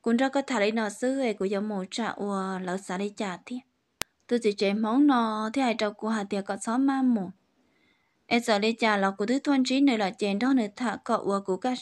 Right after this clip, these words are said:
xé trọ. Chè cho lên tờ, của thế lên đó nữa thả, chè thọ nó nữa của hai trâu của hai tiệc, à, giá cũng thiệt chỉ tao họ lần cao bộ bù lì của.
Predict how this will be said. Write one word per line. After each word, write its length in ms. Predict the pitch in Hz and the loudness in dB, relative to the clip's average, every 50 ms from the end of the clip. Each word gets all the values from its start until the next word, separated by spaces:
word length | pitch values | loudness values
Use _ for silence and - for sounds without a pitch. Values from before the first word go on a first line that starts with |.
| - - | -6 -4
xé 140 | 240 254 262 254 | -4 -4 -6 -6
trọ. 160 | - - - - _ _ _ _ _ _ _ _ _ _ _ _ _ _ _ _ _ _ _ _ _ - | -10 -14 -14 -16 _ _ _ _ _ _ _ _ _ _ _ _ _ _ _ _ _ _ _ _ _ -2
Chè 160 | 233 233 240 | 0 2 4
cho 80 | 262 269 | 4 4
lên 220 | 277 269 262 247 | 6 6 4 4
tờ, 320 | 233 214 202 208 208 220 233 233 233 233 233 233 233 226 233 233 | 4 4 4 4 4 4 2 0 0 -2 -4 -4 -4 -4 -4 -4
của 160 | 233 - 202 208 | -4 -4 -4 -4
thế 140 | - 277 | -2 0
lên 180 | 277 269 247 220 | 0 0 0 0
đó 140 | 233 277 277 | 2 2 2
nữa 160 | 269 233 202 202 - | 2 2 0 -2 -6
thả, 240 | - 247 220 202 | -6 -6 -4 -4
chè 140 | 196 202 190 | -4 -6 -6
thọ 180 | 196 - 220 - | -6 -6 -6 -6
nó 200 | 131 196 202 202 | -4 -4 -2 -2
nữa 120 | 196 185 180 | -4 -4 -4
của 80 | - 269 | -2 0
hai 220 | 277 262 208 196 | 0 0 0 -2
trâu 140 | - 220 208 214 | -4 -6 -8 -8
của 120 | - 190 | -6 -6
hai 200 | 208 226 214 196 196 - | -4 -4 -4 -6 -6 -6
tiệc, 220 | 202 196 190 185 | -6 -4 -4 -4
à, 100 | 190 190 | -6 -6
giá 200 | 190 208 233 254 | -4 -4 -4 -4
cũng 220 | - - 202 202 | -4 -4 -4 -4
thiệt 180 | 202 214 196 196 | -4 -4 -6 -6
chỉ 120 | - 190 | -4 -6
tao 220 | 180 - - 190 202 | -6 -6 -6 -6 -4
họ 180 | 220 226 185 | -4 -4 -4
lần 200 | 127 196 190 190 | -4 -6 -8 -8
cao 280 | - - 240 254 269 262 - | -4 -2 0 0 0 0 -2
bộ 120 | 190 180 - - | -6 -8 -8 -6
bù 160 | 190 185 190 | -6 -4 -2
lì 160 | 196 202 196 - - - | -2 -4 -6 -8 -12 -14
của. 120 | 185 185 | -14 -14